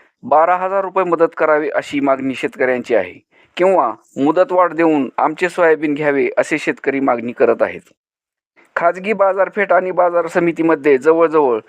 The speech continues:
नऊशे ते हजार रुपयाचा भावात फरक आहे. त्यामुळे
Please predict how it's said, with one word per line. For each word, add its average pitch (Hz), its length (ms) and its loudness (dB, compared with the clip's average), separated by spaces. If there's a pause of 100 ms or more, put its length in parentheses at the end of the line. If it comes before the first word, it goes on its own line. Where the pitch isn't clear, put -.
(280)
नऊशे 175 360 0
ते 185 220 0
हजार 165 300 2
रुपयाचा 160 480 0
भावात 143 400 0
फरक 143 260 2
आहे. 95 240 0 (280)
त्यामुळे 143 440 0